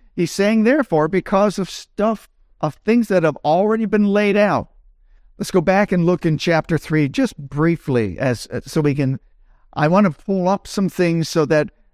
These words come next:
we have a real sense of the direction that we're going in. You go back to verse ten of chapter three.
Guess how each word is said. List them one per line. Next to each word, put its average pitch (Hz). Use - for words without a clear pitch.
we 151
have 185
a 160
real 170
sense -
of 139
the 160
direction 143
that 123
we're 135
going 156
in. 101
You 156
go 160
back 156
to 151
verse 143
ten 175
of 135
chapter 139
three. 104